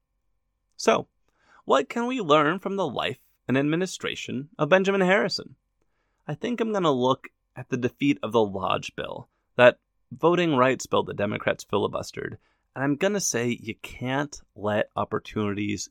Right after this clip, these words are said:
go to waste, the Republicans controlled all three branches of government. They had a chance to pass a voting rights bill that could have protected minority voting rights and put the rest of American history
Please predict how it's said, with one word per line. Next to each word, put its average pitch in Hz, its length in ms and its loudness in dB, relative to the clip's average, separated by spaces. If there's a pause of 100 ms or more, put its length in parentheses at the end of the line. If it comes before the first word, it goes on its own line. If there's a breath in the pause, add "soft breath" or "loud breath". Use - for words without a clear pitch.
go 98 400 -6
to - 100 -6
waste, 92 640 -6 (680)
the 135 100 0
Republicans 180 800 0
controlled 143 580 0
all 143 300 4
three 143 340 0
branches 131 400 0
of 151 140 2
government. 180 400 4 (640)
They 185 200 8
had 226 180 2
a 226 80 6
chance - 680 -4 (220 soft breath)
to 165 120 0
pass - 420 2
a 170 60 2
voting 202 440 6
rights 214 300 0
bill - 260 -2
that 135 180 2
could 202 180 2
have 214 140 4
protected 185 400 2
minority 170 580 4
voting 190 360 2
rights 180 360 -2
and 143 160 -2
put - 180 0
the 139 120 2
rest 135 560 -2
of - 100 -8
American 165 520 0
history 107 480 -4